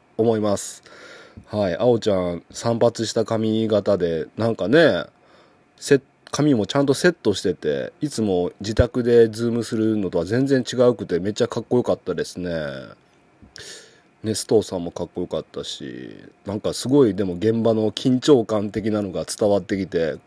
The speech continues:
見てるこっちもちょっとドキドキしながら聞いておりましたけども。ね、はい。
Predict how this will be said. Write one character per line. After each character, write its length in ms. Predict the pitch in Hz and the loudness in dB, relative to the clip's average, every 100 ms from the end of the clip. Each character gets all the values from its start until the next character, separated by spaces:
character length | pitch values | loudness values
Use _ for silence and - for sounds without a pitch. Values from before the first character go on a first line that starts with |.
| _ | _
見 120 | 120 147 | -2 2
て 80 | 117 | 2
る 80 | |
こ 100 | 107 | 0
っ 20 | 110 | -2
ち 140 | 131 | 0
も 100 | 110 | 0
ち 60 | 127 | 0
ょ 40 | |
っ 20 | |
と 40 | 104 | 2
ド 120 | 127 | 4
キ 80 | 143 | 4
ド 100 | 113 | 0
キ 80 | 90 | -2
し 120 | 131 | 0
な 100 | 117 | 0
が 100 | 98 | 0
ら 160 | 85 - - - | -2 -6 -16 -18
聞 140 | - 110 | -4 2
い 40 | |
て 160 | - 123 | 2 2
お 40 | |
り 120 | 110 120 | -6 -10
ま 100 | 117 | -10
し 80 | - | -6
た 100 | 101 | -6
け 80 | 87 | -6
ど 100 | 82 | -8
も。 160 | 80 - - - - _ | -12 -14 -20 -20 -20 _
ね、 300 | 101 107 101 _ _ - | 0 0 -2 _ _ -16
は 340 | 87 85 73 | -10 -6 -6
い。 100 | 60 | -8